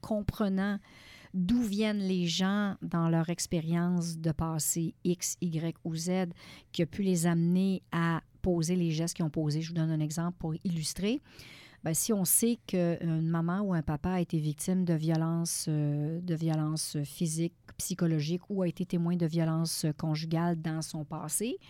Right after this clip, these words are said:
ben, d'avoir un minimum de cours qui nous permet de savoir qu'il y a des grosses chances que les comportements vécus soient ensuite reproduits. Mais si on a ce papa-là ou cette maman-là devant nous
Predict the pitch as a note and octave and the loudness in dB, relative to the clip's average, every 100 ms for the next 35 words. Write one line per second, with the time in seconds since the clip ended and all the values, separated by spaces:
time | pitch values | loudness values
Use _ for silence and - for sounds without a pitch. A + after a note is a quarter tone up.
0 | - - - - - D#3+ E3+ F3 F3 E3+ | -20 -20 -20 -20 -4 2 4 4 2 -2
1 | F3 F3+ G3 G3 F#3 F#3+ F#3+ F#3+ F#3+ F3 | -2 0 2 2 2 2 2 0 0 0
2 | E3 G#3+ A#3 A#3+ F#3+ F3+ F3+ E3+ F3+ - | -2 -2 -2 -2 0 0 0 0 -2 -2
3 | F3 D#3+ F#3 G3 - F3+ F3 F3+ E3+ E3+ | -2 0 0 -2 0 2 2 0 0 -2
4 | F#3 F3 - F#3 F#3+ - F3 E3+ F3 D#3+ | -4 -6 -4 -4 -4 -2 -2 -2 -4 -6
5 | E3+ - E3+ F3 F3 F3 - D#3 D3+ F#3+ | -6 -4 -2 0 -2 -4 -6 -8 -4 -2
6 | F3+ - A3 G#3 - F#3+ F#3 - F3 - | -4 -2 -2 0 -2 -2 -2 -2 -2 -2
7 | F#3+ F3 - - F3+ E3 F3+ - E3 D#3+ | -6 -8 -8 -4 -2 0 -2 -2 -6 -4
8 | F3+ D4 - - - - F3+ E3 - A#3+ | -6 -6 -10 -20 -20 -12 -4 -4 -2 -2
9 | F#3+ G#3+ - - F3+ - F3 E3 G3 G#3 | 0 -2 -2 -2 -4 -2 -2 0 -2 -2
10 | - E3 F3 E3+ E3 E3 F#3 F#3 E3+ D#3 | -6 -2 0 0 2 2 2 2 2 2
11 | D#3 F3+ B3 | 2 2 0